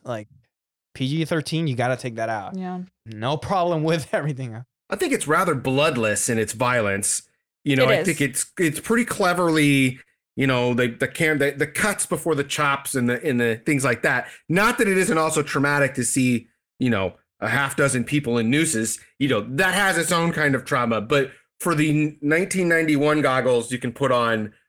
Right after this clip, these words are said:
Speaker 3: I'm not surprised that, that, that it slid through and that they were more concerned about somebody dropping the F-bomb.
Speaker 2: Yeah. For the bloodlessness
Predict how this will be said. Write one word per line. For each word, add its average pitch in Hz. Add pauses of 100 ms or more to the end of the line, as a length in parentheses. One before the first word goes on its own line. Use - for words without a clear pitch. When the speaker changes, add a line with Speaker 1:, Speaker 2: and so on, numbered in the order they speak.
(160)
Speaker 3:
I'm 151
not 160
surprised 117
that, 135
that, 131 (160)
that 131
it 120
slid 127
through 110 (140)
and 131
that 127
they 151
were 139
more 170
concerned 139
about 110
somebody 113 (380)
dropping 123
the 107
F-bomb. 92 (140)
Speaker 2:
Yeah. 202 (300)
For 359
the 294
bloodlessness 185